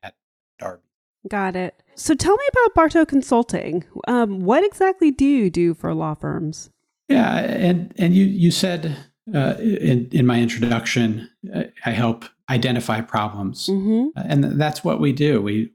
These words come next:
Speaker 1: we help firms identify the problems and then craft and implement solutions to help make their situation better. I know that's very vague. So specifically, we,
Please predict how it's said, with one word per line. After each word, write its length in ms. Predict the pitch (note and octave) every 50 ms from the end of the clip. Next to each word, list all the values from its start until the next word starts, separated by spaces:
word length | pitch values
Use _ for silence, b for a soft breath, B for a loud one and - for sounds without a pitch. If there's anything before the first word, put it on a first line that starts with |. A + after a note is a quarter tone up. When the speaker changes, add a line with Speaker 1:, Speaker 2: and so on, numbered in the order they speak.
| _
Speaker 1:
we 100 | - A2+
help 240 | A2+ B2 C3 C3 C3
firms 380 | - - A#2 A2+ A2+ A2 A2+ -
identify 720 | - A#2 A2+ A2+ A#2 A2+ B2+ B2 B2+ A#2+ A2 G#2+ G#2 G2+ G#2
the 220 | G2+ G#2+ G#2 G#2
problems 720 | - - A2+ A2+ A#2 A#2 A2 G2+ G2 F#2 G2+ A2 - - _ _ _ -
and 180 | A#2+ A2 G#2 G2+
then 380 | G#2 G2+ G2+ G2 G2 G2+ A2 _ _ -
craft 340 | A2+ A2 G#2+ A2+ - - -
and 100 | A2 A2
implement 480 | A#2 G#2 - - A2+ G#2+ G#2 F#2+ -
solutions 840 | - - A2 G#2+ A2+ B2 A#2+ - - G2+ G2 G#2+ A#2 - - - - _ _ _ -
to 80 | G#2+
help 240 | F#2+ G#2+ G#2+ G2 -
make 200 | A#2 G#2+ - -
their 120 | - G#2 G2+
situation 680 | - - A2+ - - G#2+ G2+ G2 G2 - - G2+ G2
better. 360 | - G#2 G2 - - - _ _ -
I 100 | A#2+ G2+
know 120 | G2 G2+
that's 220 | G2 G2 F#2+ - -
very 260 | - A2 G2 G2 G2+
vague. 400 | F#2+ A2 A2+ A2 G#2+ G#2 G2+ A#2+
So 300 | - - A2 G#2 A2 C3
specifically, 760 | C#3 - - - C3+ - - C4 A#3 - B3 - - A#2 A2+
we, 260 | A2+ A#2 B2+ - -